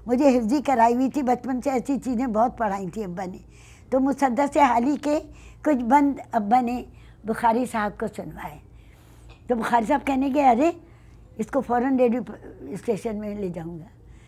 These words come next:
तो अब्बा ने घर में आके अम्मा से तस्करा, तो मेरी वालदा ये मुखालफत की, कहने लगे, "अच्छा, ये रेडियो पर जाएगी?" कहा, "नहीं।" अब्बा ने कहा, "रहने दे, मुझे इसका शौक़ पूरा करना है, ये बहुत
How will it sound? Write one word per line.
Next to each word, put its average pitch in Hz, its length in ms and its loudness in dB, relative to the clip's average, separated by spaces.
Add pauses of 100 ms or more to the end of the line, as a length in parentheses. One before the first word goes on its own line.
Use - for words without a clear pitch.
(340)
तो 202 60 -6
अब्बा 190 180 -4
ने 240 140 -4
घर 208 200 -2
में 214 120 -4
आके 208 240 -4
अम्मा 208 240 -6
से 254 160 -10
तस्करा, 214 520 -4
तो 214 140 -8
मेरी 214 200 -4
वालदा 180 400 -8 (500)
ये 175 80 -8
मुखालफत 180 580 -10
की, 226 100 -10
कहने 185 260 -8
लगे, 190 100 -6
"अच्छा, - 220 -6 (160)
ये 240 80 6
रेडियो 190 300 0
पर 294 180 -2
जाएगी?" 262 440 -2 (300)
कहा, 202 100 -6
"नहीं।" 170 140 -10 (360)
अब्बा 196 180 -4
ने 226 140 -4
कहा, 226 120 2
"रहने 196 300 -4
दे, 247 220 -6 (400)
मुझे 190 240 -2
इसका 220 240 -4
शौक़ 214 280 -4 (100)
पूरा 202 380 -6
करना 214 300 -8
है, 254 80 -4
ये 233 280 -2
बहुत 214 300 -2